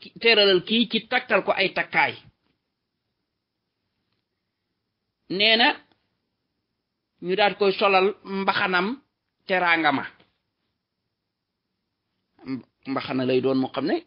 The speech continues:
Yàlla xam na ndaka lay mel. Nee na Alxuraan daal di waxaat ne, "Yow borom bi dolli ko."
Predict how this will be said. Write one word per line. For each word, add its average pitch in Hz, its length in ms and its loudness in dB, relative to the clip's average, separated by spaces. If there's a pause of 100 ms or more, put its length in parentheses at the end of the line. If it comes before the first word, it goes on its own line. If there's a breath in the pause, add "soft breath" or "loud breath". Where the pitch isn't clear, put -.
(320)
Yàlla 151 320 2
xam 139 140 -2
na 143 100 2 (140)
ndaka 156 300 -2
lay 170 160 2
mel. 135 200 0 (2250)
Nee 240 240 2
na 269 100 6 (1500)
Alxuraan 233 420 2
daal 226 160 2
di 220 60 6
waxaat 226 320 4
ne, 226 120 2
"Yow 247 180 6
borom 240 340 4
bi 208 100 2
dolli 247 380 4
ko." - 120 -8